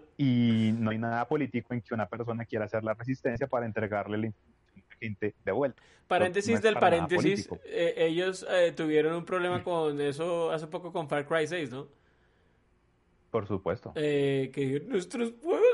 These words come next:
Speaker 2: no son políticos", y es como, "Men, o sea, ¿ya viste este juego?". <laughs> O sea, y luego es como, "Ok,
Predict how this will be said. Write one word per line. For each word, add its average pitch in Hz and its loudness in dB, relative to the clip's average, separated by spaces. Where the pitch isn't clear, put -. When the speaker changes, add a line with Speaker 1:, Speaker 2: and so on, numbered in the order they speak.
Speaker 2:
no 415 2
son 392 -8
políticos", 359 2
y 185 2
es 170 -4
como, 190 -2
"Men, 156 2
o 147 4
sea, 143 4
¿ya 143 4
viste 143 2
este 143 2
juego?". 151 6
<laughs> 143 2
O - -
sea, - -8
y 196 4
luego 190 10
es 202 4
como, 202 6
"Ok, 170 4